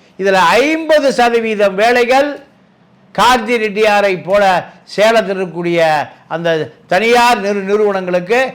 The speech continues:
கொடுக்கப்படுகிறது. ஆ, ராசிபுரத்திலிருந்து ஒரு மதிமுக காரர் எனக்கு ஃபோன் பண்ணார், "ஐயா, பஸ் ஸ்டாண்டை மாத்த போறாங்க." நேருவுடைய உறவினர் ஒருவர்,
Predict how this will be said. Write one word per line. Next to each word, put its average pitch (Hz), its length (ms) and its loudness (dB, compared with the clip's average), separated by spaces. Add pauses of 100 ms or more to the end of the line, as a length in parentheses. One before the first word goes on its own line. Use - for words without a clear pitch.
(160)
கொடுக்கப்படுகிறது. 151 1080 -2 (720)
ஆ, 160 580 -2 (920)
ராசிபுரத்திலிருந்து 247 1300 2
ஒரு 202 220 -4
மதிமுக 233 560 0
காரர் 214 160 0
எனக்கு 196 400 -2
ஃபோன் 196 40 -2
பண்ணார், 170 440 -4 (340)
"ஐயா, 233 580 2 (140)
பஸ் 202 260 -2
ஸ்டாண்டை 226 260 2
மாத்த 196 260 0
போறாங்க." 156 680 -2 (480)
நேருவுடைய 247 560 2
உறவினர் 226 520 2
ஒருவர், 226 640 0